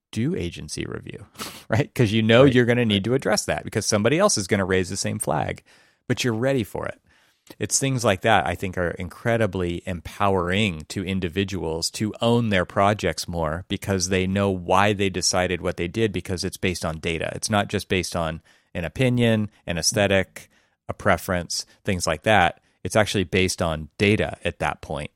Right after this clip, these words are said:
Speaker 1: so that the stuff that really matters is backed up by a solid argument. That's in-, incredibly empowering, I think.
Speaker 2: Right.
Speaker 1: I
Speaker 2: Right.
Speaker 1: wish our profession would embrace that kind of thing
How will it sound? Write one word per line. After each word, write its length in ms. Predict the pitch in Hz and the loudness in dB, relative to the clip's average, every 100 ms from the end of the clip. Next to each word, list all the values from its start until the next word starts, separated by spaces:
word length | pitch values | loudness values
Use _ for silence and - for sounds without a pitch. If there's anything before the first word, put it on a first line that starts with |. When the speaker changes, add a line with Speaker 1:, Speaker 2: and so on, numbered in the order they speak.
| _ | _
Speaker 1:
so 240 | - 101 | -2 0
that 180 | 87 87 _ _ _ - | 0 -2 _ _ _ -8
the 80 | 98 | -4
stuff 260 | - 123 | 2 2
that 140 | - 87 | 0 -4
really 440 | 85 95 107 104 | -2 0 2 2
matters 500 | 85 80 85 107 113 | 0 -2 0 -2 -2
is 200 | - 92 | -4 -6
backed 360 | 76 82 76 - | -2 -2 -2 -2
up 280 | 85 - - - | -2 -4 -12 -4
by 360 | 85 76 76 - _ _ _ _ _ _ - | -2 0 -4 -10 _ _ _ _ _ _ -12
a 60 | 85 | -6
solid 580 | - - 98 92 85 | -2 2 4 4 2
argument. 460 | 73 82 78 - - - | 0 -2 -2 -10 -12 -2
That's 240 | 107 104 | 0 0
in-, 200 | 110 82 - _ - | -2 -6 -12 _ -8
incredibly 520 | 104 - 147 139 127 | -8 -2 0 2 2
empowering, 540 | 98 87 78 73 - 82 | 0 -2 -2 -2 -6 -12
I 80 | |
think. 300 | 82 - - _ _ _ _ _ _ _ _ _ - | -12 -12 -14 _ _ _ _ _ _ _ _ _ -12
Speaker 2:
Right. 260 | 87 85 - _ - | -10 -10 -14 _ 4
Speaker 1:
I 60 | |
Speaker 2:
Right. 60 | 117 | 8
Speaker 1:
wish 200 | 131 - | 8 8
our 220 | 120 107 - - | 6 4 0 -8
profession 600 | - 107 104 - 95 98 - - _ | -4 2 2 2 -4 -6 -10 -20 _
would 140 | 104 | 0
embrace 460 | 95 90 95 92 - | 0 2 2 2 0
that 240 | 92 87 | 0 0
kind 160 | - 87 | 0 -6
of 100 | 87 | -4
thing 340 | 85 78 87 | -4 -6 -6